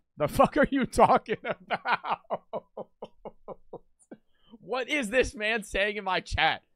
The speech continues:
This is a porn star that <laughs> fucking, that got on camera and was making porn. This has nothing to do. What do you mean love is love?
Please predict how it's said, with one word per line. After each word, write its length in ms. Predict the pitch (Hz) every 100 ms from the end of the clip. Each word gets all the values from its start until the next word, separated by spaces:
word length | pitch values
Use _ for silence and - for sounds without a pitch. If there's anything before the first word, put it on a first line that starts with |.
| _ _
This 200 | 175 220
is 160 | 269 240
a 100 | 214
porn 460 | 165 - 202 226 208
star 580 | - 180 147 135 131 120 _ _
that 240 | 151 185 - 202
<laughs> 60 |
fucking, 460 | - 240 - 233 180 _ _ _
that 280 | 165 202 165
got 280 | 185 190 214
on 240 | 202 190
camera 640 | - 180 180 165 135 117 104 _ _ _ _
and 160 | 165 180
was 180 | 180 139
making 480 | 160 180 185 185 180
porn. 300 | 190 160 139
This 180 | 196 -
has 220 | 226 143
nothing 640 | 151 175 175 - 208 196
to 100 | 175
do. 400 | 160 170 147 120 _ _ -
What 140 | 185
do 60 | 226
you 60 |
mean 180 | 220 185
love 460 | 123 113 151 175 170
is 180 | 160 120
love? 500 | 107 139 131 95